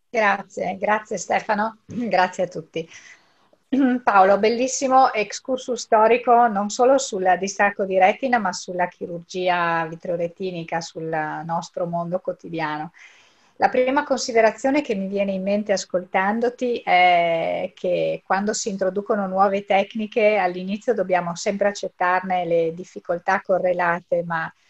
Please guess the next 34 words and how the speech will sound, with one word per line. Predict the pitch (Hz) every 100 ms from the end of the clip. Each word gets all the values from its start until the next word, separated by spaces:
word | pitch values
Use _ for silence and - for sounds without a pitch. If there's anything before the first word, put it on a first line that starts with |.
| _ _
eh, | - 160 165 180
con | 202
il | 196 196
tempo, | 202 202 208 202 180 175
con | 190
le | 185
giuste | 180 196 -
modifiche | 190 185 190 190 180 180
date | 175 180 190
dalla | 185 175
tecnologia, | 185 180 185 180 202 190 185 196
queste | - 180 170
diventano | 190 175 175 185 190
sempre | 190 185 175 175
più | 170
prestanti. | 170 185 - 175 170 175
È |
stato | 170 196 196
così | 190 190 185 226 - _ - _
dalla | - 185 190
vitrectomia, | 190 196 190 - 185 196 185
nessuno | 170 - 180
pensava | 175 175 175 165 175 175
che | - 180 175 180 -
dall'intervento | 185 170 170 170 170 180 175 185 190
di | 180
Machemer | 160 196 202 185 175
si | 190
sarebbe | 196 175 175
arrivati | 175 160 156 175 - 180
a | 165
un | 160 170
ventisette | 180 185 180 165 180 185 170 170
G, | 170 156